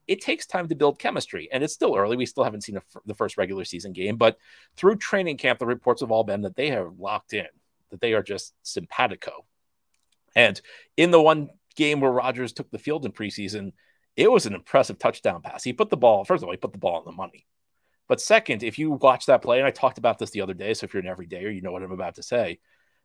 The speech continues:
That was, like, Rodgers changing something at the line. And Connor McGovern, in the post-game press conference, they did indicate Connor McGovern saw something also. But essentially, Rodgers, McGovern, and Wilson adjusted the play. Because if you look at the blocking assignments, you look at the way everybody else was moving, this was supposed to be a run play.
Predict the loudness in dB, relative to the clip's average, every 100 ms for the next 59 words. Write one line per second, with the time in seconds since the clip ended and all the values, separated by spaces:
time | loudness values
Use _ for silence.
0 | _ 4 4 4 4 6 4 4 -4 -12
1 | -4 -2 -2 -6 -8 -8 -10 -6 -4 -2
2 | 2 6 6 6 6 6 6 0 0 -2
3 | 0 -2 0 -4 2 0 2 0 0 -2
4 | -4 -4 -4 -6 -6 -8 -4 -4 -4 -4
5 | -2 -2 0 0 0 -4 -8 -8 -4 2
6 | 2 2 _ _ _ _ 0 4 4 4
7 | 2 -2 -2 -2 -2 -2 -2 -4 -6 -4
8 | -2 0 -2 -4 -8 -6 -2 -4 -4 -4
9 | -2 -2 -4 -18 -4 -4 -4 -10 -10 -8
10 | -8 -4 -4 -2 -2 0 2 2 0 -8
11 | -4 -4 -4 -4 -4 -2 -2 0 0 0
12 | 2 0 0 -4 -6 -4 -4 -4 -8 _
13 | _ -6 -2 0 0 0 2 2 0 -2
14 | -2 4 4 4